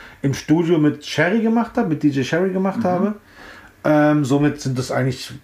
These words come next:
Speaker 1: Beats von uns beide.
Speaker 2: Mhm.
Speaker 1: Genau, das ist eigentlich ein Instrumental-Album. Äh, ich sag's mal so, nach fünfundzwanzig Jahren die Weiterführung von den Sachen, die ich jetzt auf Spotify <laughs> raushaue.
Speaker 2: Mhm.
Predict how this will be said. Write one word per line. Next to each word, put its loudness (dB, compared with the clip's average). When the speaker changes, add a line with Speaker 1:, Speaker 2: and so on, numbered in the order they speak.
Speaker 1:
Beats -2
von 0
uns -4
beide. 0
Speaker 2:
Mhm. -2
Speaker 1:
Genau, 0
das -2
ist -4
eigentlich 0
ein 4
Instrumental-Album. 2
Äh, -2
ich 0
sag's -2
mal 2
so, 4
nach 0
fünfundzwanzig 0
Jahren 4
die 2
Weiterführung 2
von 0
den 2
Sachen, 0
die 0
ich -2
jetzt -2
auf 0
Spotify -2
<laughs> -2
raushaue. -2
Speaker 2:
Mhm. -4